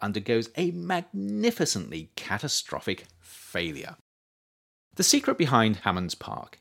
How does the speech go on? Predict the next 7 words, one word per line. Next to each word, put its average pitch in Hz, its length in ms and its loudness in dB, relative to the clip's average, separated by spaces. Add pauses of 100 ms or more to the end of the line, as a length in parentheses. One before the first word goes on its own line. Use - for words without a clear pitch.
is 101 220 -6 (100)
InGen's 135 560 2
technology 95 640 -2
for 98 240 0 (180)
resurrecting 110 1040 -2 (260)
long-extinct 87 1160 -6
dinosaurs. - 720 -8